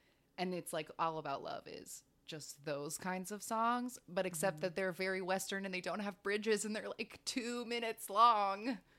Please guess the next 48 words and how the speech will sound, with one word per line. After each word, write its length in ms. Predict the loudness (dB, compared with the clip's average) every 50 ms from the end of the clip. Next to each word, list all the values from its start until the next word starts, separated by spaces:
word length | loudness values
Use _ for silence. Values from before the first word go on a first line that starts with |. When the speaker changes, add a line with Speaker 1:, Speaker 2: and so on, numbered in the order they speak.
| -16 -10
Speaker 1:
which 180 | -8 -6 -6 -6
is 140 | -6 -4
the 160 | -4 -4 -2 0
only 260 | 0 0 0 -2 -6
complaint 540 | -6 -8 -10 -10 -8 -6 -6 -6 -4 -4 -4
I 80 | -4 -4
have 220 | -4 -6 -8 -8 -10
about 340 | -10 -10 -8 -6 -4 -4 -2
it. 80 | 0
Speaker 2:
Yeah, 580 | 0 2 2 2 2 2 2 4 4 4 2 2 0 0
it 120 | 2 4 4
is 260 | 4 4 4 2 0
weird 380 | 0 2 2 4 4 4 2
that 140 | 2 0 2 2
they're, 160 | 2 2 2 2
they're 240 | 4 4 4 4 4 4
all, 360 | 4 6 6 8 8 8 8 6
like, 220 | 4 2 0 0
two 220 | 0 2 2 4
and 100 | 4 4
a 40 | 2
half 220 | 2 2 0 0 -2
minutes. 440 | -4 -2 -2 -2 -2 -2 -4 -4 -2
Not 340 | 2 4 6 6 6 4 4
one 340 | 2 2 4 6 6 6 6
of 120 | 6 6
them 160 | 4 2 2
has 180 | 2 2 0 -2
a 40 | -4
bridge. 540 | -4 -2 -2 0 0 -2 -2 -4 -6 -6 -6
It's 200 | -6 -6 -6 -6
very 320 | -4 0 0 2 2 0 0 0
odd. 400 | 0 2 2 2 2 0 -2 -2
And 180 | -2 -2 2 4
yeah, 200 | 6 6 6 4
it's 200 | 2 -2 -6 -4
just, 220 | -4 -2 2 2
like, 160 | 2 2 2 0
a 60 | -2
completely 520 | -2 0 0 0 0 -2 -4 -4 -4 -4 -4
different 360 | -4 -6 -6 -6 -6 -6 -8 -8
aesthetic 460 | -8 -6 -4 -4 -2 -2 -4 -6 -6
for 120 | -6 -6 -4
Monsta 320 | -4 -6 -6 -6 -6 -4
X 320 | -4 -4 -4 -6 -6 -8
'cause 200 | -8 -8 -8 -6
it 120 | -4 -2 -2
is, 420 | 0 0 0 0 -2 -2 -4 -4